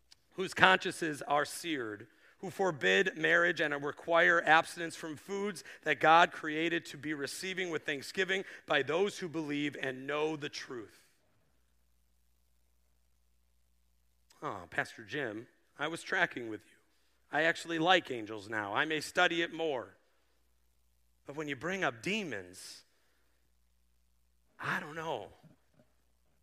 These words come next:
Friend, we've talked about this. You cannot just take the good with the good. You have to take the good with the bad.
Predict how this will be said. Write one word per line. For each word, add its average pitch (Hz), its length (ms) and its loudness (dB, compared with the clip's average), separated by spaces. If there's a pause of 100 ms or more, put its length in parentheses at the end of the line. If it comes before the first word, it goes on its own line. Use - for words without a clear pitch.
(280)
Friend, 165 300 0
we've 165 180 -6
talked 175 280 -2
about 107 260 -6
this. 104 240 -10
You 127 80 -14
cannot 139 400 0
just 156 160 -10
take 160 200 -6
the 151 80 -8
good 139 220 -2
with 139 140 -12
the 151 80 -12
good. 110 340 -6 (880)
You 131 120 -2
have 131 260 8
to 151 80 -14
take 147 260 -4
the 151 60 -10
good 131 220 -4
with 127 100 -12
the - 80 -16
bad. 101 260 -6